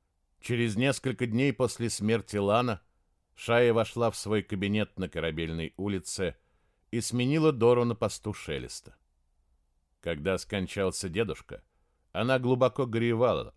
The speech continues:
но вернулась к работе. Эти трагедии разрывали ей сердце, но не вырвали ни клочка души. В этот раз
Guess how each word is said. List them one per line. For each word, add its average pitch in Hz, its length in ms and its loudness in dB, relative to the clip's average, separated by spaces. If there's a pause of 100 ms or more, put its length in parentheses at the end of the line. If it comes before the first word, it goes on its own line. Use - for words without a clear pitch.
но 120 160 0
вернулась 131 520 2
к - 80 -20
работе. 92 440 -4 (720)
Эти 143 280 0
трагедии 135 600 0
разрывали 110 580 4
ей 117 260 2
сердце, - 720 -4 (440)
но 98 120 0
не 120 160 2
вырвали 139 440 4
ни 131 140 0
клочка 117 500 0
души. - 440 -6 (1300)
В 78 80 -6
этот 104 320 0
раз 104 380 -2